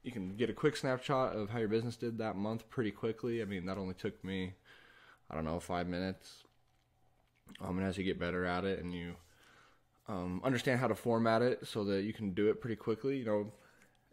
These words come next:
give you a good, nice little snapshot of how your business is doing. Um, pretty accurate, and then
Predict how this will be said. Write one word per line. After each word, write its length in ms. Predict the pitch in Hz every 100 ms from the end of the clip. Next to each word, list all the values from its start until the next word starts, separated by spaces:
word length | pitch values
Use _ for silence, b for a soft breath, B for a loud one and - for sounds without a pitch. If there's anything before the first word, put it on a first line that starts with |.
| -
give 140 | - 117
you 60 |
a 40 | 110
good, 220 | 104 110
nice 260 | 107 107 -
little 120 | 107
snapshot 720 | - 113 101 - 110 98 98
of 80 | -
how 120 | 107
your 100 | 90
business 360 | 87 95 95 95
is 80 |
doing. 400 | 92 95 85 87 92 B B B B B
Um, 400 | - 95 87 80 80
pretty 200 | 95 90
accurate, 560 | 120 127 139 135 135
and 140 | 98 104
then 400 | 104 104 101